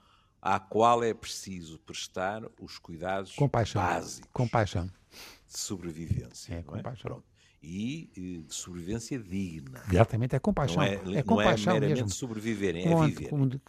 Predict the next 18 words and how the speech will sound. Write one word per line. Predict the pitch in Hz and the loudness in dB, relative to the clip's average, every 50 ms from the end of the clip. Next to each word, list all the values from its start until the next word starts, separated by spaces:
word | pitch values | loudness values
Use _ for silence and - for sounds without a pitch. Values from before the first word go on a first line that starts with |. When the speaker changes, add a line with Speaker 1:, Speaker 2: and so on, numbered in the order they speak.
| 185 185 - | -14 -6 0
Speaker 2:
como | - 202 202 | 2 2 2
diz | - - | 2 2
o | 170 139 | 0 0
Guterres, | 117 - - 135 113 110 98 | 0 0 0 2 2 2 4
o | 107 117 127 | 2 2 0
Guterres | 131 - 143 - 185 165 135 117 | 0 -2 -4 -2 0 0 2 2
nisso | 135 170 180 - - | 2 0 -2 -2 -2
diz | 151 139 | -2 -2
muito | 135 127 127 | 0 -2 -2
bem, | 139 139 | -2 -2
é | 131 | 0
compaixão. | - 185 190 - 127 - 101 - 120 151 | 2 2 4 4 2 0 0 -2 -2 -2
Speaker 1:
Pronto. | 151 | -2
Speaker 2:
Isso | - - | -2 -2
é | 202 | -2
que | - 170 | -2 -4
é | 156 | -6
compaixão. | - 135 113 - 87 - - - 85 | -6 -6 -6 -4 -6 -8 -10 -12 -16